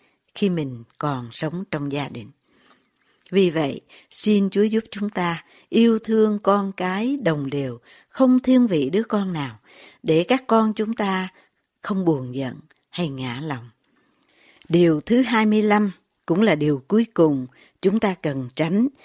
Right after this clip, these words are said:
là áp dụng những cách dạy con không phù hợp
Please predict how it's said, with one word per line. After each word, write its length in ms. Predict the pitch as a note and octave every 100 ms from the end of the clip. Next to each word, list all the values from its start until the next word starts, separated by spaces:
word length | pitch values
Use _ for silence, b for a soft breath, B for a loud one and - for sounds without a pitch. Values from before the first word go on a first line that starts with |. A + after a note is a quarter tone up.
| B B B B B
là 200 | E3 D#3+
áp 280 | A3 C#4+
dụng 300 | A3 E3 D3+
những 220 | D3+ D3+ F3
cách 340 | C4 - -
dạy 320 | D#3 C#3+ C3+ -
con 360 | F3 F3+ E3 D#3
không 300 | - G#3 G3
phù 280 | - F3+ D3
hợp 340 | C3 D3+ C3